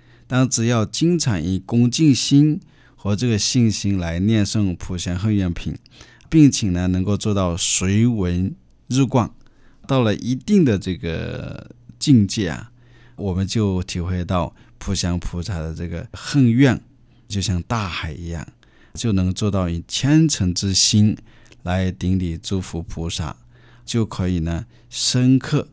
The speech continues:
领会到普贤菩萨的思想，自己的这个凡夫的心也会与这个诸佛菩萨的这个智慧啊，融为一体。在这个基础上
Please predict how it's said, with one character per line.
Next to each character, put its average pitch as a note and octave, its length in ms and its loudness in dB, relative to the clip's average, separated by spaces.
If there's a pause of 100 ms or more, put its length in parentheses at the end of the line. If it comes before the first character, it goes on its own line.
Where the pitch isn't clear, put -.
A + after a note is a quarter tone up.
(140)
领 G2+ 260 -2
会 G2+ 160 -2
到 F2+ 160 -2
普 E2+ 200 -8
贤 D#2+ 200 -4
菩 E2+ 160 -10
萨 E2+ 120 -6
的 E2 100 -8
思 F2+ 300 -4
想， - 200 -4 (540)
自 D#3+ 180 2
己 A#2 160 2
的 F2 140 0
这 F2+ 80 -4
个 F2 100 -4
凡 F2+ 320 0
夫 F#2+ 140 -6
的 F#2 100 -2
心 G2 460 0 (160)
也 F#2+ 160 -2
会 G#2+ 400 0
与 G2 140 -4
这 F#2 160 -8
个 G2 100 -2
诸 C#3 260 0
佛 F#2 220 -6
菩 - 260 -8
萨 F#2 200 -4
的 F2 160 -4
这 F#2+ 120 -8
个 G2+ 100 -4
智 D3 340 0
慧 A#2+ 260 0
啊， F2 140 -8 (480)
融 F#2 240 0
为 F2 120 -2
一 G2+ 140 -4
体。 - 300 -8 (580)
在 C3 160 2
这 A#2 100 0
个 A#2 140 0
基 - 240 -6
础 A2+ 180 -2
上 F2 240 0